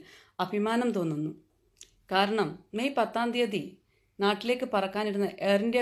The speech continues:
വിമാനം ദോഹ ഇന്റർനാഷണൽ എയർപോർട്ടിൽ നിന്നും പറന്നിട്ടില്ല. കൊടും ചാർജ് വാങ്ങി ഇന്ത്യക്കാരെ നാട്ടിലെത്തിക്കാൻ ഇന്ത്യയുടെ വിമാനങ്ങൾ ഇങ്ങോട്ട് വരേണ്ടതില്ലെന്ന് ഖത്തർ.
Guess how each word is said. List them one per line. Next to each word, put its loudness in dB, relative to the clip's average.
വിമാനം 2
ദോഹ -2
ഇന്റർനാഷണൽ -2
എയർപോർട്ടിൽ -4
നിന്നും 2
പറന്നിട്ടില്ല. -2
കൊടും 4
ചാർജ് 2
വാങ്ങി 2
ഇന്ത്യക്കാരെ 2
നാട്ടിലെത്തിക്കാൻ -2
ഇന്ത്യയുടെ 4
വിമാനങ്ങൾ 0
ഇങ്ങോട്ട് 0
വരേണ്ടതില്ലെന്ന് 2
ഖത്തർ. -4